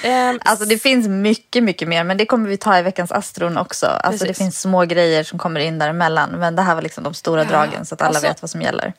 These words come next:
Speaker 1: om jag ska vara ärlig, även om det var massa
Speaker 2: Mm.
Speaker 1: liksom jobb,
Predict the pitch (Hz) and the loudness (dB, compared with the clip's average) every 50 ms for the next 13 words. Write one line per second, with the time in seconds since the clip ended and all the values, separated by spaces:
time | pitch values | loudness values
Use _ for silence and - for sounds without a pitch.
0 | - - 269 277 294 311 320 - - 311 294 302 - - 294 311 330 339 294 214 | -10 -6 -6 -4 -4 -4 -4 -4 -6 -4 -2 -2 0 0 0 0 0 -2 -4 -4
1 | 180 175 196 285 339 - - - 247 254 247 254 254 240 240 240 226 240 233 233 | -4 -2 -2 -2 -4 -4 -2 0 0 0 0 0 -2 -2 -2 -2 -2 -2 0 0
2 | 233 233 240 180 175 247 185 220 233 - - 226 226 214 240 262 247 | 0 0 -2 -2 -2 -4 -4 -4 -6 -6 -8 -6 -4 -4 -4 -6 -8